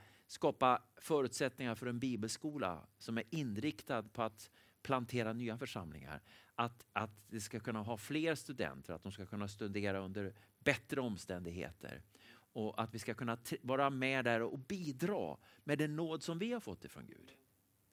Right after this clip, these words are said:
Så därför tog jag med mig den här käppen som en liten symbol för Afrika. Elfenben och ebenholts. Eh, ivory and ebony.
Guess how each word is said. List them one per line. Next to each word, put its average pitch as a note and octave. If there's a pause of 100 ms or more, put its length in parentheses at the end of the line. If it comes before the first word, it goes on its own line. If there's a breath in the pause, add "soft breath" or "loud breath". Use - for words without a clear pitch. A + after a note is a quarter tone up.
(960 soft breath)
Så D3+
därför F3+
tog F#3+
jag F3
med F3+
mig F#3
den D3+
här C3
käppen G#2
som G2+
en G2
liten G2+
symbol G#2 (160)
för -
Afrika. - (1400)
Elfenben A2+ (800)
och F#2
ebenholts. E2 (1600)
Eh, A2+ (240)
ivory D3+
and G#2+ (1400)
ebony. A2